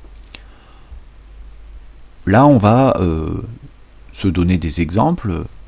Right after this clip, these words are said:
euh, de ces objets, de ces images. Par exemple, on va imaginer que dans l'espace objet,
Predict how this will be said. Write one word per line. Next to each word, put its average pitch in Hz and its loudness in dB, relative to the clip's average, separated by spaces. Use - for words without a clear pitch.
euh, 85 -6
de 82 -6
ces 87 -6
objets, 85 -6
de 82 -8
ces 80 -8
images. 127 -4
Par 82 -6
exemple, 90 -8
on - -8
va 85 -8
imaginer 82 -4
que - -8
dans 85 -6
l'espace 87 -8
objet, 92 -4